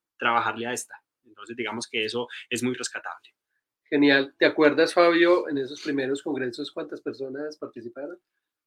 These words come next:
Speaker 1: En los primeros como asistentes yo recuerdo que eran pocos. Es, es complicado para mí de pronto porque mi memoria es mala, buena para los pájaros, mala para recordar
Speaker 2: <laughs>
Speaker 1: datos,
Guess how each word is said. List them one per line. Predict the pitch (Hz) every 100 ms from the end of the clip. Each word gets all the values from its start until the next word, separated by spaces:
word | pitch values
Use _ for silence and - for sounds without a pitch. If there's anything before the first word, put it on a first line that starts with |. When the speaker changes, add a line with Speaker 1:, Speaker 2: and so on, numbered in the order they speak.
| _ _
Speaker 1:
En | 156 160
los | 170 -
primeros | 165 185 233
como | - 196
asistentes | 175 165 233 269 277 262 240
yo | 180 165 160
recuerdo | 175 180 196 180 180
que | 180
eran | 165 160
pocos. | 156 117 - 98 -
Es, | 127 123 - 139
es | 123
complicado | 175 170 135 139 160
para | 156 127
mí | 131
de | 143
pronto | 151 143 139
porque | 147 - 120
mi | 110
memoria | 107 110 127
es | 123
mala, | 139 127 127 127 _ -
buena | 123 143
para | 151
los | 143
pájaros, | - 139 139 117
mala | 110 120
para | 127 127
recordar | 113 - - 151
Speaker 2:
<laughs> |
Speaker 1:
datos, | 131 135 -